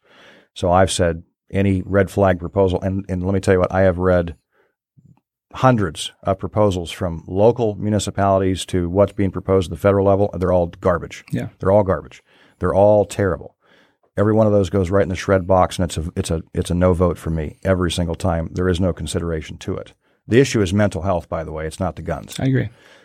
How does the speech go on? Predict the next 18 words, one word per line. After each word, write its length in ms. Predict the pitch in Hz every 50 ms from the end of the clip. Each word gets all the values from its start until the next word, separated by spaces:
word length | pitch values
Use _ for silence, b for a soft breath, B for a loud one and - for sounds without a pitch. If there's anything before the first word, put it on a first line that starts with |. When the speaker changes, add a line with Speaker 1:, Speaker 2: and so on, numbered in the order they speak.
| b b b
Speaker 1:
Um, 480 | 87 90 90 87 87 85 85 - _ _ _ _ _ _ _ _ -
but 160 | - 113 95
beyond 380 | 90 107 104 104 123 135 135 110
that, 280 | 85 76 69 - - - _ _ _ _ _ _ -
we 160 | - 101 101
have 220 | 90 104 98 90 87
all 340 | - - 98 104 117 127 135
of 80 | 123 110
these 180 | 123 117 95
infringements 640 | 104 98 92 - - 117 113 107 92 95 85 82 -
that 120 | 95 87
have 220 | 87 87 82 76 - -
been 200 | 110 95 85 82
little 280 | 80 90 110 135 147 135
by 140 | 117 110
little 240 | 104 101 101 95 95
by 100 | 87 92
little. 260 | 85 82 82 - -